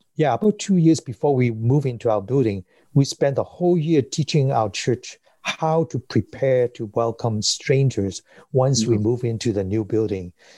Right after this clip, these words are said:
Speaker 1: And, and that was just a, a, a refreshing time for us to know that we are here because it is not because we wanna have our own club, but we want to be extending Jesus' love to the community, to,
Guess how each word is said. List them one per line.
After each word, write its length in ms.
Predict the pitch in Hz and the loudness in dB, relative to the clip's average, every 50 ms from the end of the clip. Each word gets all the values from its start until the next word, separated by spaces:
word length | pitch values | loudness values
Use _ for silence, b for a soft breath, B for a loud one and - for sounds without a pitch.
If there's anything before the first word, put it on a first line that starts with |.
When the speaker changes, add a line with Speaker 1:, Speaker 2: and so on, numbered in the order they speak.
| b b b - | b b b -2
Speaker 1:
And, 240 | 113 117 117 127 143 | 0 0 0 -2 -4
and 140 | - 127 120 | -6 -4 -2
that 140 | 123 135 160 | 0 2 2
was 180 | 156 131 - - | 2 0 -2 -4
just 240 | - 180 - - | -4 -4 -2 0
a, 160 | 147 120 113 - - - - | -2 -4 -4 -6 -10 -6 -4
a, 60 | 113 | -2
a 560 | 104 107 113 - - 120 107 104 104 101 104 123 - _ | -2 -2 -4 -6 -6 -6 -4 -4 -4 -6 -8 -12 -4 _
refreshing 560 | - 107 - - - 151 143 - - 143 131 - | 0 0 0 0 -2 -2 0 2 2 2 0 0
time 340 | - - 120 120 117 120 | 0 -2 -2 -2 -2 -4
for 220 | 113 - 113 110 113 | -6 -6 -4 -2 -2
us 120 | 117 - - | -2 -4 -6
to 140 | - 117 | -8 -6
know 240 | 101 104 117 117 120 110 | -2 0 0 0 0 0
that 220 | 113 104 104 - b b b b b b b b | -2 -2 -4 -6 b b b b b b b b
we 140 | 147 131 131 | 0 2 4
are 100 | 123 117 | 4 4
here 580 | 98 - - - - - 180 170 165 160 156 147 | 2 0 -6 -18 -8 -2 2 2 4 4 2 0
because 600 | - 123 110 - - 120 113 113 107 - - - b b b b b | -2 -8 -8 -2 0 0 2 2 0 -2 -4 -6 b b b b b
it 80 | - 131 | 0 2
is 160 | 120 113 107 | 2 2 0
not 240 | 113 127 135 139 - | -2 -2 -2 -2 -4
because 260 | 120 - - 123 110 | -6 -4 -4 -2 0
we 120 | 110 113 117 | 0 0 0
wanna 280 | 123 120 117 107 101 | 0 0 0 0 0
have 160 | 101 101 - | -2 -2 -4
our 140 | 107 101 110 | -6 -4 -4
own 220 | 123 127 131 135 - | -2 0 0 -2 -2
club, 360 | - - 143 131 135 139 135 - - b b b b b b - | -4 -4 -4 -2 -2 -4 -4 -8 -14 b b b b b b 0
but 80 | 117 107 | 2 4
we 100 | 110 117 | 4 2
want 260 | 110 123 123 120 117 | 2 0 -2 -4 -4
to 100 | - 117 | -8 -4
be 360 | 101 113 107 104 101 101 92 - _ _ _ _ _ _ - | 0 2 2 2 2 0 -4 -8 _ _ _ _ _ _ -4
extending 640 | 135 - - - - - 143 139 131 131 127 113 | -2 -2 -4 -6 -2 0 0 2 2 0 0 0
Jesus' 420 | - 131 110 - - 101 - - | 0 0 0 0 -2 -4 -2 0
love 180 | 120 120 117 - | 0 0 0 0
to 100 | - 127 | -2 -4
the 60 | 101 98 | -4 -2
community, 640 | - 101 95 95 107 113 113 113 101 - 110 107 | -4 -6 -4 -2 -2 0 0 -2 -2 -2 -2 -2
to, 240 | - - - 127 | -2 -2 -4 -4